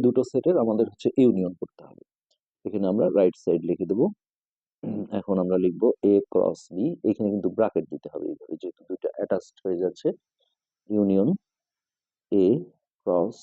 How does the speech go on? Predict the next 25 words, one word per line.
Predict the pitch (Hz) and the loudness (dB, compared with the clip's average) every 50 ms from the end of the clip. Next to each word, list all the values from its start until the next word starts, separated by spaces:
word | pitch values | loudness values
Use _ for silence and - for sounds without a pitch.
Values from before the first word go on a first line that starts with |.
| - - - - | -20 -20 -20 -14
সি। | - 76 - _ _ _ _ _ _ _ _ _ _ _ _ _ _ _ _ _ _ _ _ _ _ _ _ - | -14 -14 -14 _ _ _ _ _ _ _ _ _ _ _ _ _ _ _ _ _ _ _ _ _ _ _ _ 0
তো | 98 92 - - 101 | 2 2 2 2 0
ওকে, | 98 - 160 202 208 _ _ _ _ _ - | 2 4 2 2 2 _ _ _ _ _ 0
এ | 127 123 120 - | 0 0 2 2
ক্রস | 120 117 110 104 - - | 2 2 2 0 -4 -2
বি | 113 117 110 | 2 2 2
এর | 104 110 | 2 2
মানটা | 107 104 107 104 - 165 165 | 0 -2 -4 -4 -4 -4 -2
আমরা | 120 104 110 | 0 -2 0
উপর | - 110 - _ - | 0 0 -2 _ -4
থেকে | 101 104 101 107 | -6 -6 -4 -4
নিই, | 123 156 190 175 - 98 | -4 -4 -4 -6 -6 -8
এখানে | 95 - 98 98 98 98 | -8 -6 -4 -4 -4 -4
আছে | 92 - - 98 101 98 - _ _ _ _ _ _ _ _ _ _ _ 104 | -4 -4 0 2 2 2 0 _ _ _ _ _ _ _ _ _ _ _ -2
এ | 107 101 101 - | 0 0 0 2
কমা | - 101 95 101 98 - - _ | 0 0 0 0 -2 -4 -4 _
ওয়ান, | - 101 95 92 101 131 170 185 _ _ _ _ _ _ _ _ _ _ _ _ _ _ _ - | -2 -2 0 0 -2 -4 -8 -10 _ _ _ _ _ _ _ _ _ _ _ _ _ _ _ -4
তারপর | 101 98 90 - 101 95 95 98 | -2 -2 0 2 2 4 4 4
আছে | 92 - - 95 87 - - - | 0 0 -2 -2 -2 -2 0 2
এ | 101 98 95 104 117 127 _ _ _ _ _ _ _ _ _ _ _ _ | 4 4 4 4 2 0 _ _ _ _ _ _ _ _ _ _ _ _
কমা | - 107 101 98 98 92 87 _ - | -8 -8 -6 -6 -6 -8 -8 _ -2
টু, | 107 113 131 160 185 - _ _ _ _ _ _ _ _ _ _ _ _ _ _ _ _ _ _ _ _ | 0 2 2 0 -2 -10 _ _ _ _ _ _ _ _ _ _ _ _ _ _ _ _ _ _ _ _
বি | 107 98 95 104 110 - - | -14 0 4 4 4 4 2
কমা | - 90 98 92 92 87 - - - | 0 0 0 2 0 0 -2 -2 0
ওয়ান, | 90 90 90 110 | 0 2 2 0